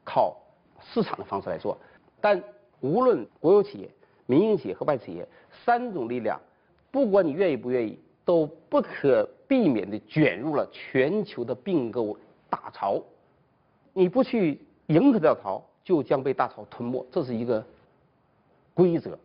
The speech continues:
我想呢，我们十几年来推动这件事情，我觉得是有成就感的。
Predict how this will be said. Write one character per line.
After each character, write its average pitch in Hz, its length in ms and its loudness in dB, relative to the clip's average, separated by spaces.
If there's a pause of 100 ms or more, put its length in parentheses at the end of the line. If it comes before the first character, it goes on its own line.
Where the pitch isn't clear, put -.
(400)
我 143 160 -2
想 110 220 -2
呢， 113 160 -4 (460)
我 120 160 0
们 131 180 -4
十 196 240 -4
几 208 60 2
年 131 220 2
来 90 220 -4 (1000)
推 185 220 -2
动 160 160 2
这 139 60 0
件 110 80 -2
事 107 160 -12
情， 92 140 -14 (380)
我 113 120 -2
觉 123 100 -2
得 123 60 -2
是 135 120 -6
有 95 100 -2
成 120 200 -6
就 139 100 0
感 104 140 -4
的。 - 60 -20